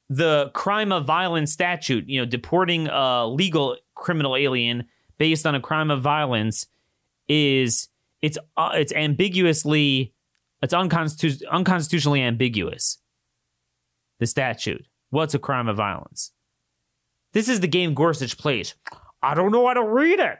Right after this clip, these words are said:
I don't know. I don't, what's a man? What's a woman? What's violence?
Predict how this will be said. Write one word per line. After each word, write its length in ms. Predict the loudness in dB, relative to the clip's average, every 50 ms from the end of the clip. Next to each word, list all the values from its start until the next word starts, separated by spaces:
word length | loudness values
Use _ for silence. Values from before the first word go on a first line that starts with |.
| _ _ _
I 300 | 0 2 4 4 4 4
don't 280 | 4 2 2 2 2 2
know. 480 | 4 4 4 4 4 4 4 4 4
I 240 | 4 2 2 0 0
don't, 420 | -2 -2 -2 0 2 2 2 2
what's 200 | 2 0 0 2
a 80 | 0 0
man? 440 | 0 0 0 0 0 0 0 0 0
What's 200 | 0 0 0 0
a 60 | -2
woman? 480 | 2 4 2 4 4 2 0 2 2 2
What's 220 | 0 0 0 -2
violence? 600 | 0 2 2 2 2 2 2 2 0 0 -2 -6